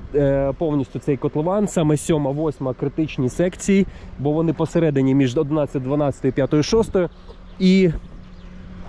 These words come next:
вони, е, після того, як ми зробимо вже фундамент, м-, ми зробимо, е, е, обробку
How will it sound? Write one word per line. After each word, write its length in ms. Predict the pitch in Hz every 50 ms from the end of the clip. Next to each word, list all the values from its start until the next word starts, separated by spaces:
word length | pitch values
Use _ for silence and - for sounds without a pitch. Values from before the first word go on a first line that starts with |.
| - - -
вони, 360 | - 127 147 160 180 196 202 170 - - -
е, 100 | 147 131 -
після 200 | 165 - 170 160
того, 200 | - 160 147 151
як 160 | 143 131 -
ми 140 | 156 156 143
зробимо 1000 | 127 123 127 131 127 135 135 131 147 156 165 160 143 127 135 131 131 123 120 110 - - - - - - - - -
вже 360 | 120 113 107 139 139 135 131
фундамент, 600 | - - 151 135 123 139 131 127 127 131 147 147 - - - - - - -
м-, 340 | 135 135 139 147 131 139 131
ми 180 | 143 143 143
зробимо, 560 | 113 139 143 139 123 120 127 127 127 127 123 - - - - - - - - - -
е, 60 | 131
е, 640 | 123 117 120 120 117 117 117 117 117 117 117 123 - - - - 131 120 117 120 123 120 120 127 -
обробку 600 | 143 139 131 147 151 135 123 - - - 131 110